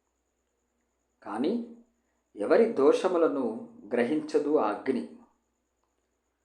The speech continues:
ఒక చోట కనిపించి కనిపించక మరొక చోట కనిపిస్తూ ఉంటుంది. ఉత్తమమైన వాడు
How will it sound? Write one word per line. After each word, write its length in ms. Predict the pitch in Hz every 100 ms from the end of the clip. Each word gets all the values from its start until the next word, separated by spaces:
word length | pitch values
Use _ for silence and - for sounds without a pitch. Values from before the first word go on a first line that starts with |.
| _ _ _ _ _
ఒక 360 | 151 220 - 190
చోట 200 | 233 285
కనిపించి 880 | 277 226 233 233 233 - 156 135 - - _ _
కనిపించక 880 | 165 175 - 180 - 160 156 127 - - _ _ _
మరొక 540 | 143 180 233 226 - 185
చోట 220 | 196 196
కనిపిస్తూ 880 | 175 - 143 160 - - - 180 156
ఉంటుంది. 560 | 123 117 113 95 90 _ _ _ _ _ _ _ _ _ _ _ _ _ _ -
ఉత్తమమైన 600 | - - 240 285 285 277
వాడు 680 | 254 220 175 165 123 -